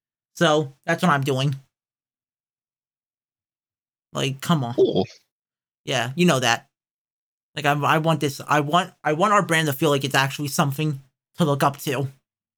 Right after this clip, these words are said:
Speaker 1: And I want everyone interactive. If you're not, if you're not in, like, my thing, yeah, I want people interactive more.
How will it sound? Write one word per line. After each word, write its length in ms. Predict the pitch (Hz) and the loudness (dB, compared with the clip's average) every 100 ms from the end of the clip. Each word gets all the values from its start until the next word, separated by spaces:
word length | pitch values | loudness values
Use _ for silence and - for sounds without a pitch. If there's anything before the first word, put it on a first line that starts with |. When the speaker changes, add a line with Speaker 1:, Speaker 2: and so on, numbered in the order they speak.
| _ _ _ _ _ _ _ _ _ _ _ _ _ _ _ _ _ - | _ _ _ _ _ _ _ _ _ _ _ _ _ _ _ _ _ 0
Speaker 1:
And 120 | 156 | 2
I 40 | |
want 180 | 165 185 | 4 4
everyone 460 | 180 180 180 160 160 | 2 4 2 2 0
interactive. 680 | 156 151 139 135 135 135 135 | -2 2 2 2 0 -6 -6
If 140 | 135 | -2
you're 100 | 156 | 0
not, 260 | 190 214 208 | 2 2 0
if 220 | 165 139 | -2 0
you're 100 | 165 | 2
not 200 | 185 196 | 4 2
in, 180 | 247 175 - - _ _ _ _ _ _ - | 2 0 -4 -20 _ _ _ _ _ _ -2
like, 180 | 180 165 | 0 2
my 160 | 180 | 0
thing, 200 | 180 170 - _ - | 0 -6 -18 _ -2
yeah, 200 | 156 117 | 0 2
I 100 | 180 | 2
want 140 | 226 | 2
people 200 | 220 175 | 0 2
interactive 500 | 175 165 143 156 165 | 2 4 2 0 -2
more. 440 | 156 160 151 151 | -2 2 2 2